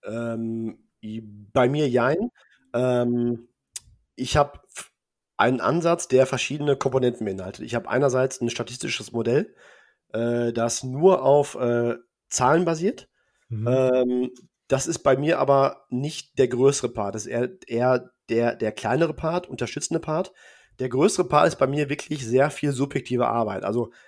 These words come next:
Speaker 1: ähm, ich beschäftige mich halt mit, äh, Football wirklich dreihundertfünfundsechzig Tage im Jahr. Ähm, ich bin das ganze Jahr irgendwie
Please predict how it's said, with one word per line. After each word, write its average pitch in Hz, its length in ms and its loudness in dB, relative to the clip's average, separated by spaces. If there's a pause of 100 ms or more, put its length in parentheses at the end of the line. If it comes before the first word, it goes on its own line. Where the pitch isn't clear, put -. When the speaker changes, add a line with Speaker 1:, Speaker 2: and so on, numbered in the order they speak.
(360)
Speaker 1:
ähm, 120 520 -2 (180)
ich - 140 -10
beschäftige 151 420 -4
mich 143 140 -2
halt 147 200 4
mit, 135 220 2
äh, 123 140 0
Football 139 400 2
wirklich 127 280 -4
dreihundertfünfundsechzig 131 600 0
Tage 139 260 2
im 160 80 0
Jahr. 160 300 0 (480)
Ähm, 120 880 0 (480)
ich - 480 -8 (260)
bin 127 540 2
das 120 180 -2
ganze 147 360 0
Jahr 143 560 6 (140)
irgendwie 131 760 -6